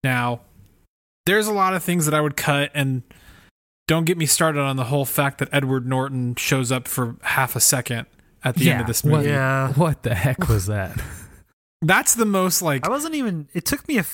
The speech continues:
Speaker 3: second to figure out who it was. I was like, "He looks familiar, but who is that?"
Speaker 1: That's the most, like, sequel setup, like, ridiculousness thing I've ever seen in a movie. It's borderline
Speaker 3: Right,
Speaker 1: Independence
Speaker 3: like,
Speaker 1: Day resurgence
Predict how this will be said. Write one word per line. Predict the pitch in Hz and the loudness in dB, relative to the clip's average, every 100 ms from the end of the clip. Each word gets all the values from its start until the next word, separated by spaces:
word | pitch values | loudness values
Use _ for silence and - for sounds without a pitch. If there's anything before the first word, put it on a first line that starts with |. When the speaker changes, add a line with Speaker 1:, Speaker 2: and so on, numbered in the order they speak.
| - | -2
Speaker 3:
second | - 185 160 | -2 0 -4
to | |
figure | 139 170 175 | -4 -4 -2
out | 165 | -2
who | 156 | -2
it | 131 | -2
was. | 117 180 113 | -2 -2 -2
I | 131 | -6
was | 131 | -4
like, | 139 123 - | -4 -6 -10
"He | 147 240 | -6 -6
looks | - | -6
familiar, | - 143 135 180 113 | -6 -4 -2 -2 -6
but | 107 120 | -10 -8
who | 233 285 | -6 -4
is | 254 - | -4 -6
that?" | 101 - _ - | -12 -20 _ -2
Speaker 1:
That's | 170 202 | 0 2
the | - | 0
most, | 214 208 196 - | 2 0 0 0
like, | 165 135 | 0 2
sequel | - - 180 165 180 | 2 2 0 -2 0
setup, | 160 - 160 151 147 139 - - - _ _ - | 4 2 2 0 -2 -4 -12 -18 -20 _ _ -6
like, | 180 185 156 | -2 0 0
ridiculousness | 151 151 143 151 151 135 - 131 - | 2 2 0 0 0 0 2 2 2
thing | 143 127 | 0 0
I've | 123 123 | -2 0
ever | 135 120 113 | -2 -2 0
seen | - 113 113 | -2 -2 -6
in | 139 | -6
a | 117 | -6
movie. | 110 107 - - _ - - | -6 -10 -12 -16 _ -12 -2
It's | 185 160 | -2 0
borderline | 135 175 208 208 190 180 | -2 0 -2 -2 -4 -4
Speaker 3:
Right, | 165 | -2
Speaker 1:
Independence | 160 151 151 143 135 139 | 0 0 2 2 2 0
Speaker 3:
like, | |
Speaker 1:
Day | 127 | 0
resurgence | 117 - 113 - - - | -2 -4 -6 -10 -12 -14